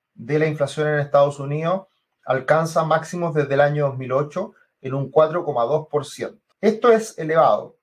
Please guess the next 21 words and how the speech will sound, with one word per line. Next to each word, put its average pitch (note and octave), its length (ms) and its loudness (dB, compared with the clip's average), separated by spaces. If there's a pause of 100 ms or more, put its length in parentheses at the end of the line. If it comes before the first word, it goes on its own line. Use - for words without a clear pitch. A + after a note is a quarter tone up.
y E3+ 200 -2
esto A3 680 0
lo C#3+ 180 4
ha D3 60 8
dicho E3 320 -2
en A2+ 80 -10
reiteradas C3 640 0
ocasiones F3 1040 -2
el A2 160 -10
presidente C3 540 -2
de - 20 4
la C#3+ 120 6
Fed, A#2+ 340 -4
Jerome B2 340 -6
Powell, C#3 400 2 (320)
que D3 100 -6
están G#3 260 2
dispuestos A3 720 -2
hoy G#3 200 -4
en G3+ 140 -2
día G#3+ 480 0